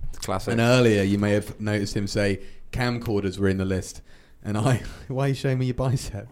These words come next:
Speaker 1: 'Cause I can.
Speaker 2: You've lost weight when you're ill. You're
Speaker 1: Yeah,
Speaker 2: skinny
Speaker 1: true.
Speaker 2: now.
Speaker 1: I know.
Speaker 2: Um,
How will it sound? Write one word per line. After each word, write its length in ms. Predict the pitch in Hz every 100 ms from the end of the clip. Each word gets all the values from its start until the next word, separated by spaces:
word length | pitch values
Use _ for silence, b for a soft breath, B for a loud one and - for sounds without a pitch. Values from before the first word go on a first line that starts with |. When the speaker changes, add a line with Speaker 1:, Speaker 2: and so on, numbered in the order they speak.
| -
Speaker 1:
'Cause 140 | - 113
I 60 |
can. 240 | 120 151 95 - -
Speaker 2:
You've 140 | 127
lost 200 | 131 139
weight 200 | 135 147
when 120 | 110 98
you're 160 | 95
ill. 260 | 92 90 104 -
You're 140 | 117
Speaker 1:
Yeah, 60 | 117
Speaker 2:
skinny 340 | - - 160
Speaker 1:
true. 80 | 110
Speaker 2:
now. 200 | 92 95 -
Speaker 1:
I 80 |
know. 260 | 92 95 92 98
Speaker 2:
Um, 840 | 113 113 113 117 117 117 117 117